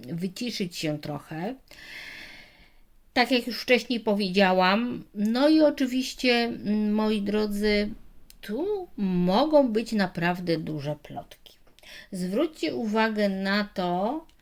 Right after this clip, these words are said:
że ktoś w waszym otoczeniu jest, kto może manipulować, zazdrościć, knuć jakieś podstępne rzeczy. E, i moi kochani,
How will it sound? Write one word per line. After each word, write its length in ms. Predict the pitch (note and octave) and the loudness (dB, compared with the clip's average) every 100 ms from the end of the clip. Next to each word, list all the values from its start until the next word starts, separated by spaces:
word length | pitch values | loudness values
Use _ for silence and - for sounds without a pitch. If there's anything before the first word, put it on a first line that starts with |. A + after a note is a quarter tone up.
| _ - - _ | _ -20 -20 _
że 320 | F#3+ F#3 F#3+ F3+ | -10 -2 -2 -2
ktoś 520 | - A#3 C#4 E4 D4+ | -8 0 2 2 2
w 40 | |
waszym 460 | A#3 B3+ B3+ B3 A#3 | 0 0 0 -6 -4
otoczeniu 760 | A3 G#3+ G3 G#3 A#3 A3+ G#3+ | -4 -4 -4 -4 -2 -2 -2
jest, 840 | G3 F#3 F3 G3 E4 - - - - | 0 0 2 2 -2 -6 -14 -20 -20
kto 480 | - - _ B3+ A#3+ | -20 -20 _ -4 -2
może 520 | A#3 B3 D4 D4 C4 | 0 2 4 4 2
manipulować, 1120 | A#3 A3+ A3 G#3+ - G3+ G3 F3+ E3 D#3+ D3 E3 | 2 2 2 0 -2 -2 0 0 0 -4 -4 -2
zazdrościć, 1160 | F#3+ G#3 G3+ F3+ G3 F3 - - - - - - | 0 0 -2 0 0 0 -4 -14 -16 -14 -16 -8
knuć 480 | G3+ A#3 C4 - | -4 -2 -2 -2
jakieś 540 | G3+ G3 G3+ G#3+ G3+ - | 0 0 -2 -6 -6 -8
podstępne 1040 | - G3+ - - G3 F#3+ F3+ F#3 F#3 E3 - | -8 -8 -8 -8 -6 -6 -8 -6 -6 -6 -8
rzeczy. 600 | D#3+ E3 C#3 - G#2+ - - - - - - - | -6 -6 -8 -12 -16 -16 -20 -20 -18 -16 -16 -12
E, 360 | - D#3 D3+ D3+ - - | -4 -2 -2 -4 -10 -8
i 200 | G#3+ G#3+ | -4 -2
moi 440 | G3 F#3 C4 F#4 | -2 0 0 0
kochani, 640 | F4+ E4+ C4 C#4 C4 B3+ A3+ | -2 -2 0 -2 -2 -2 -6